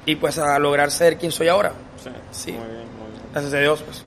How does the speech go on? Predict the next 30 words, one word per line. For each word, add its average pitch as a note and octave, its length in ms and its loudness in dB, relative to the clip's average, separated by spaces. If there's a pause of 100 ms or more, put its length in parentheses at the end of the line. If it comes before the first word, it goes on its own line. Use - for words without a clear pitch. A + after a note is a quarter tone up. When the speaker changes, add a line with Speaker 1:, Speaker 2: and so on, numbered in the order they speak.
Speaker 2:
¿Y A#2+ 360 0
qué C3 160 2
tal C3+ 360 8
Barranquilla, B2+ 640 2
entonces? C#3 640 -2
¿Cómo, B2+ 560 0
cómo B2+ 160 0
te A#2+ 120 2
ha A2+ 100 4
ido A2 300 0
hasta A2 260 -4
ahora? A#2 540 0
¿Qué B2 100 -4
piensas C3+ 380 0
de B2+ 80 2
la B2 100 4
ciudad? B2+ 560 4
¿Cómo B2+ 160 2
fue B2+ 140 2
la A#2+ 160 6
integración? B2 720 -2
¿Cómo, A#2 440 -4
cómo B2+ 180 -2
te A#2+ 100 -6
sientes? A2+ 380 -6
¿Qué, A2 320 -6
qué A2 80 -6
tal G#2+ 220 -8
la G#2 80 -6
ciudad? G#2 200 -8